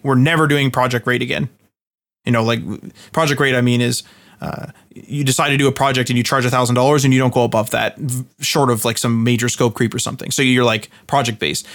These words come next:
Some other projects, you're like, "I don't know, man, sixty dollars an hour," whatever, like, whatever the number is, sixty dollars an hour. And, and so there's been projects where we've done project rate and we're like,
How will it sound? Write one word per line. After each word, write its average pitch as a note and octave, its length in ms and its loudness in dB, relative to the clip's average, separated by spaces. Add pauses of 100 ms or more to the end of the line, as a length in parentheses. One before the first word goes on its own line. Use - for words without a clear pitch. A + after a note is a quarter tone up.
(100)
Some B2+ 180 2
other C3 120 2
projects, C#3 400 0
you're C3+ 80 0
like, B2 240 -2 (160)
"I A#2 180 0
don't A#2+ 140 2
know, B2 160 4
man, A#2+ 220 0
sixty - 240 -4
dollars B2 220 2
an B2 60 2
hour," B2+ 340 2
whatever, C3+ 400 0
like, C3+ 240 -4
whatever C#3 280 -2
the B2+ 80 2
number A#2+ 260 2
is, B2 180 -4 (240)
sixty D3+ 240 0
dollars C#3 220 2
an B2+ 60 2
hour. B2+ 320 2 (460)
And, A#2 460 2 (120)
and C3 140 2
so C3+ 120 2
there's B2+ 160 0
been D#3 140 -2
projects C#3 420 0
where C3+ 60 2
we've B2 160 2
done A#2+ 180 0
project B2 380 0
rate A#2 120 2
and - 80 -4
we're G2+ 80 0
like, - 160 -4